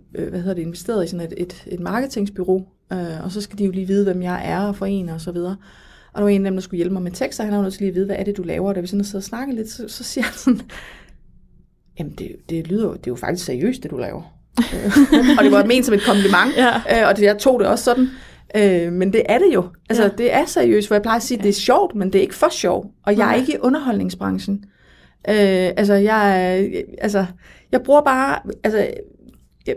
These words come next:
Speaker 1: jeg er ikke et ondt ord om, om psykologer eller psykoterapeuter. Det er mega fantastisk. Jeg har selv gjort stor brug af dem.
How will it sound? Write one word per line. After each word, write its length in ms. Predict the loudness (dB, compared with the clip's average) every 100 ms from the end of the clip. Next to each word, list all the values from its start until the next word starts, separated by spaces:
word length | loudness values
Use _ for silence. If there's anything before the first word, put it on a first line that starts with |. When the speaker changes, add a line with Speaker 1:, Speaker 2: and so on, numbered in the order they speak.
| 0
Speaker 1:
jeg 340 | 2 4 4 4
er 40 | 2 -2
ikke 160 | -4 2
et 60 | 2
ondt 180 | 2 2
ord 140 | 0
om, 320 | 0 -2 -4
om 240 | -6 -6 -6
psykologer 380 | -4 -2 0
eller 120 | 0 -2
psykoterapeuter. 560 | -4 -4 -6 -4 -2
Det 80 | -2
er 20 |
mega 260 | -2 -2 -4
fantastisk. 640 | -6 -4 -6 -6 -8 -8
Jeg 100 | -6
har 120 | -6
selv 240 | -4 -4 -4
gjort 160 | -6
stor 220 | -2 -2 -2
brug 260 | -2 -2
af 100 | 0
dem. 160 | -2